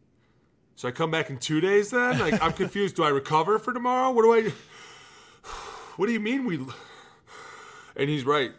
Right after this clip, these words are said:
When you do ha-, when you play poorly, 'cause I, I mean, I remember there were some really gut-wrenching ones. We lost to Seattle, obviously, when Richard Sherman did the choke sign. And, I mean, just sitting on the plane being like,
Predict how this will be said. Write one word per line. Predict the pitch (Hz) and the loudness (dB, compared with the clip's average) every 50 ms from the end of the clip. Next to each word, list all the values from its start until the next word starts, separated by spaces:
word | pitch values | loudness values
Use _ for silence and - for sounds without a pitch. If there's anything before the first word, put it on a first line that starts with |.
| _ _ | _ _
When | - 113 120 127 | -12 -10 -8 -6
you | 131 135 135 | -6 -6 -4
do | 101 127 135 135 143 | -2 -2 -2 -2 -2
ha-, | 143 120 | -4 -4
when | 107 117 117 | -6 -6 -8
you | 120 120 | -8 -10
play | - - 123 120 123 | -6 -4 -4 -4 -4
poorly, | 123 - 110 110 113 113 123 | -4 -4 -4 -4 -2 -4 -6
'cause | 120 - 110 104 | -8 -8 -8 -6
I, | 110 110 110 110 110 | -4 -4 -6 -6 -8
I | 107 107 | -12 -12
mean, | 110 110 107 | -10 -8 -8
I | 107 107 | -6 -6
remember | 110 113 110 104 104 | -6 -6 -6 -8 -8
there | 101 98 107 104 | -6 -6 -6 -6
were | 104 98 | -6 -8
some | - 101 95 95 | -10 -14 -14 -12
really | 95 101 104 98 98 90 | -8 -8 -6 -6 -8 -10
gut-wrenching | 80 107 101 87 92 98 92 82 95 92 | -8 -10 -10 -8 -10 -10 -12 -12 -14 -12
ones. | 95 95 92 87 | -12 -12 -12 -12
We | 101 101 | -10 -8
lost | 104 98 95 - | -8 -8 -10 -12
to | - 90 | -16 -16
Seattle, | - - 101 101 101 101 101 101 101 | -16 -12 -10 -8 -8 -6 -6 -6 -8
obviously, | 98 98 95 98 95 - 101 | -8 -8 -10 -12 -14 -14 -14
when | 95 95 95 104 92 | -14 -14 -16 -18 -18
Richard | 98 101 - - 95 | -18 -16 -16 -16 -18
Sherman | - - 98 95 95 | -14 -14 -14 -14 -14
did | 90 92 76 | -16 -18 -18
the | - - | -20 -20
choke | - - 117 107 107 104 | -10 -8 -6 -6 -6 -6
sign. | - - 113 107 110 107 107 104 104 104 | -8 -12 -10 -10 -8 -8 -8 -10 -10 -10
And, | 101 101 | -10 -10
I | |
mean, | 101 101 101 92 | -10 -10 -12 -12
just | 87 98 - - - - - | -14 -14 -12 -10 -8 -8 -8
sitting | - 117 110 117 110 110 | -8 -8 -8 -10 -10 -10
on | 107 101 | -12 -12
the | 98 | -14
plane | 87 - - - 92 92 90 87 82 80 | -16 -18 -20 -20 -18 -18 -16 -18 -18 -18
being | 82 82 80 82 85 | -20 -20 -20 -18 -20
like, | 85 82 80 80 | -20 -20 -20 -20